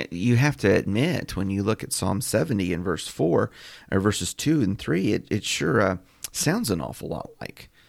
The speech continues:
like what we're talking about here. You know, that Psalm seventy verse two, "Let them be ashamed and confounded who seek my life. Let them be turned back and confused who desire my hurt.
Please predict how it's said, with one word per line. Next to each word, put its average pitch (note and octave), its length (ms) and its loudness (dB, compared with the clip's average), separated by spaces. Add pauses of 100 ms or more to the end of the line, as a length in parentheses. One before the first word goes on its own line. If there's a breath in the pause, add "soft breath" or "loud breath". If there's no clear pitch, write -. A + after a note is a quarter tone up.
(120 soft breath)
like F#2+ 200 -2
what - 100 0
we're F#2 60 0
talking F2+ 320 -2
about F2 140 0
here. F2+ 120 -4 (340 loud breath)
You G2+ 160 0
know, G2+ 140 6
that F#2+ 220 0 (480)
Psalm A#2+ 240 4
seventy A2 240 4
verse F#2+ 240 0
two, B2+ 280 2
"Let A2 320 2
them D#3 260 4
be G2 200 0
ashamed F#2+ 680 0
and G2 160 -2
confounded F2+ 680 -2
who G2+ 120 -6
seek - 280 -6
my F#2 160 -4
life. D#2+ 340 -4 (300 loud breath)
Let - 260 0
them F#3+ 260 2
be C#3+ 160 0
turned F#2+ 360 -2
back - 340 -4
and F2 100 -4
confused G2+ 640 -2
who F#2+ 80 -6
desire F#2 440 -2
my F2 200 -4
hurt. G2 260 -2